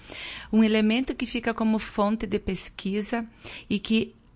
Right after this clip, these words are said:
ainda a gente não tem ideia onde ele vai chegar, onde esse livro impresso vai chegar, né? Então, é uma riqueza de ideias que vem com essa proposta de setenta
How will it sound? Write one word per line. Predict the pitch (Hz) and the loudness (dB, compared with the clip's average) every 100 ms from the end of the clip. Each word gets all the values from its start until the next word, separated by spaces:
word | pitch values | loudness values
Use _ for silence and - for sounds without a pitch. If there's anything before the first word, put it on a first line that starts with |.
| _ - | _ -2
ainda | 196 202 196 180 | 2 4 4 2
a | |
gente | 175 190 | 0 0
não | 190 196 | -2 -2
tem | 220 208 196 | -2 0 0
ideia | 180 180 180 | 0 0 2
onde | 180 220 277 302 233 | 6 8 8 6 4
ele | 208 | 2
vai | 175 180 | 2 -2
chegar, | - 190 185 165 | -2 -4 0 2
onde | 185 220 | 2 2
esse | 226 240 | 0 0
livro | 208 196 190 | 2 2 4
impresso | 202 190 190 165 190 - 175 | 2 2 2 2 2 -2 -4
vai | 160 | -4
chegar, | 160 - 156 135 | -4 -6 -4 -4
né? | 143 - - - | -4 -8 -12 -8
Então, | - 226 | 4 6
é | 247 | 6
uma | 254 | 6
riqueza | 269 254 - 214 220 233 | 4 2 2 4 4 2
de | 202 | 0
ideias | 185 175 180 226 247 - - - | 2 4 6 4 2 -4 -16 -2
que | 247 | 0
vem | 214 220 240 | 4 2 2
com | 240 214 | 0 0
essa | 220 247 | 0 0
proposta | - 220 - 180 208 - | 0 -2 2 4 4 0
de | 190 214 | 2 2
setenta | 208 220 - 233 247 285 302 | 2 0 2 2 4 4 2